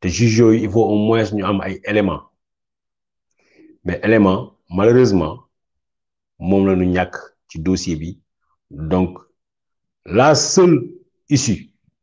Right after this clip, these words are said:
benn buntu, benn kaddu, moo mun a jib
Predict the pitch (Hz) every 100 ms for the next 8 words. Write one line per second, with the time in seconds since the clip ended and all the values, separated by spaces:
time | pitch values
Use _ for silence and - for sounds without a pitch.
0 | _ _ _ _ _ 78 92 135 127 101
1 | 117 - - - 101 117 113 120 85 -
2 | _ _ _ _ _ _ 92 101 104 95
3 | 85 98 -